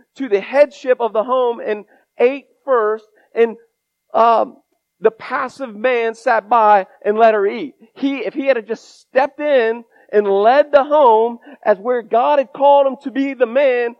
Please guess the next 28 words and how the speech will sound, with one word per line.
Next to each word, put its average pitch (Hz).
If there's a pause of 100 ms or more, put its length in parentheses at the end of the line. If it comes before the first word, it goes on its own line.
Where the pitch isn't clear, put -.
(180)
we 277
wouldn't 277
be 262
in 254
the 233
crisis 262
we're 233
in 240 (380)
today. 277 (1400)
So 233 (160)
Paul 254
is 214
addressing 196 (360)
roles, 190 (240)
ladies, 143 (140)
in 147
the 139
church, - (460)
not 175
equality. 160 (1300)
And 127
my 160
prayer 180
is 131 (120)
that 156
you 180
women 160 (440)
feel 170